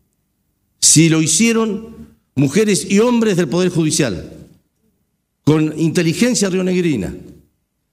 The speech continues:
si lo hicieron con fondos y con recursos de la provincia,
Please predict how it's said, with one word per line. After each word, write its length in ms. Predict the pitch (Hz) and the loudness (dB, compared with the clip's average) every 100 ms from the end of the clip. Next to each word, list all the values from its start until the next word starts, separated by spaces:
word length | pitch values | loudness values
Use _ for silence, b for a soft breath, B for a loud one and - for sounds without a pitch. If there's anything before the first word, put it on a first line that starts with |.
| _ | _
si 160 | - 160 | 0 2
lo 80 | 170 | 2
hicieron 480 | - 226 220 208 - - - - | 2 2 0 -2 -6 -14 -16 -4
con 220 | 170 170 | -2 -2
fondos 440 | - 254 247 226 | 0 0 0 0
y 60 | 196 | -2
con 200 | 151 160 | -2 -2
recursos 440 | 160 247 247 185 | -2 0 0 0
de 60 | 165 | 0
la 80 | 156 | -2
provincia, 500 | 151 175 196 214 | -2 -2 -2 -4